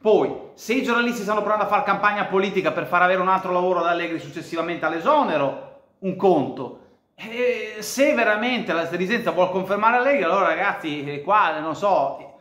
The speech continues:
pensateci bene all'abbonamento allo stadio, pensateci bene a rinnovare dazn. Io lo dico veramente <laughs> perché non si può più vedere un calcio del genere. La Juve non tornerà mai a vincere con Allegri, mettiamocelo in testa. Gli possono prendere altri campioni,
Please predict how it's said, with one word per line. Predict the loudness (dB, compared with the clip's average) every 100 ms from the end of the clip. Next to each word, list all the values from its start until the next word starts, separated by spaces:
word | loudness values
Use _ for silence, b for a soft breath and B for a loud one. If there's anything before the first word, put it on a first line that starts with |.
| _ -8
pensateci | -4 -2 -2 -2 2
bene | 2
all'abbonamento | 4 2 2 0 -2 -2 -4
allo | -4
stadio, | 0 0 0 0 -2 -4 -14
pensateci | -12 -8 -6 -4 -2
bene | 0 2 4
a | 2
rinnovare | 2 0 2 2
dazn. | -2 -2 0 0 0 -6 -10
Io | -4 0
lo | 0
dico | 0 0
veramente | 0 0 -2 -6 -8 -10 -12 -20
<laughs> | _
perché | -10 -4 0 2 2
non | 0
si | -2
può | -2 -2
più | 0
vedere | 2 2
un | 2
calcio | 2 2 0
del | -4 -2
genere. | -2 -2 -2 -4 -4
La | -2
Juve | 0 0
non | 0 -2
tornerà | -2 -2 2 2
mai | 2 0
a | 0
vincere | -4 -6 -6 -4
con | -2
Allegri, | -2 -2 -2 -4 -6 -8 -14 -20 _
mettiamocelo | -8 -2 0 0 0 -2
in | 0
testa. | 0 0 -2 -4
Gli | -4 -4
possono | -4 -4 -4
prendere | -4 -4 -2
altri | -2 -2 -4
campioni, | -4 -4 -6 -6 -6 -10